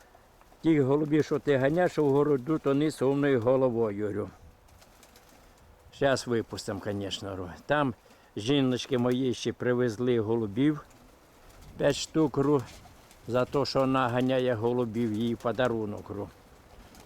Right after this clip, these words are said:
Він мені так і сказали, вона лучше ганяє голубів, чим ви. Ну, нічого, ру. Щас я їх віддільно, конечно, посадю, ру, тих голубів. Ну, вона перекинула їх сюди.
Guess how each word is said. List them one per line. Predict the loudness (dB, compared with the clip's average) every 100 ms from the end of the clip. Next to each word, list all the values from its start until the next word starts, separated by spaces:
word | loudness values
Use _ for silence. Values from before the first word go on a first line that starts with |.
| -20 -20 -10
Він | -4 0
мені | 2 0
так | -2 -2
і | -4
сказали, | -4 -4 -2 -2 0 0
вона | 0 0
лучше | 0 -2 0 -2
ганяє | 0 0 0 0 0
голубів, | 0 -2 -2 -4 -4
чим | -4 -2
ви. | -2
Ну, | -2 -2
нічого, | -2 -4 -4 -4 -4
ру. | -6
Щас | -4 -4 -2
я |
їх | -4 -4 -10 -20 -20 -20 -8 -2
віддільно, | 0 0 0 -2
конечно, | -2 -2 -2 -4 -6 -4
посадю, | -6 -4 -4 0 0
ру, | 2 0 -4 -16 -20 -18 -20 -20 -10 0
тих | 2
голубів. | 4 2 2 0 -2 -2 -10 -20 -20 -20 -20 -20 -20 -20 -20 -16 -4
Ну, | 0
вона | 0 2
перекинула | 2 0 -2 -4 -4 -4
їх | -4 -6
сюди. | -10 -10 -8